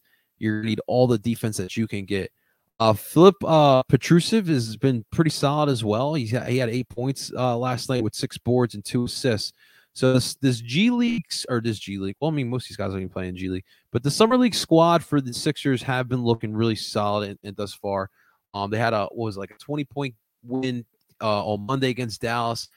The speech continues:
Last night they get themselves an eight point win. Um, they're, they're rolling right now. They look really good, and you're seeing a lot of good things from this G League squad. So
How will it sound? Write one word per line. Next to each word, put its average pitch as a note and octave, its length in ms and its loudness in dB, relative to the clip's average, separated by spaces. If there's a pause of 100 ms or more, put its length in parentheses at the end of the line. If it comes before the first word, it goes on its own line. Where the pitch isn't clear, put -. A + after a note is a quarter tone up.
(300)
Last B2 320 -2
night B2+ 160 -4
they B2 100 -2
get - 220 -6
themselves A#2+ 500 0
an A2 180 -6
eight B2 220 -6
point A#2+ 260 -4
win. A2+ 320 -6 (380)
Um, G#2+ 240 -8
they're, A#2+ 240 -2
they're A#2 160 -2
rolling A2+ 360 2
right G2 140 -6
now. G2+ 140 -10
They G#2+ 140 -4
look A2+ 260 -4
really A2 240 -2
good, A2 240 -12
and A2 100 -20
you're G#2+ 80 -20
seeing B2+ 360 -12
a A2+ 40 -4
lot A2 240 2
of G#2+ 100 4
good G#2 200 4
things C3+ 280 4
from G#2+ 200 0
this G2+ 160 0
G G#2+ 220 0
League G#2 180 0
squad. G#2 380 0
So G2 320 0